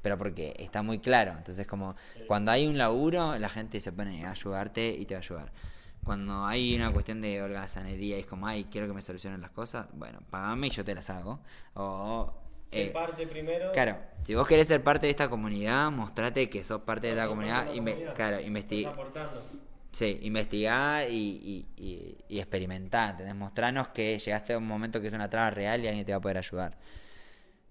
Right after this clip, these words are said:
Speaker 1: Eh, entonces como que ese Clandestina Weekend Nerd me,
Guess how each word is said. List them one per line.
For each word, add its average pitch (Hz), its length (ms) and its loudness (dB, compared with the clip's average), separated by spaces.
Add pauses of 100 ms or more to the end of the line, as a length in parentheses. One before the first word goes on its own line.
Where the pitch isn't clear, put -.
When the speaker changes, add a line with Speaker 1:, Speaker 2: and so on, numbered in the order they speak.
Speaker 1:
Eh, 95 480 0
entonces 107 280 -2
como 107 240 0
que 107 200 2
ese 123 220 0
Clandestina 110 480 -2
Weekend 113 300 0
Nerd 117 220 -2
me, 101 460 -4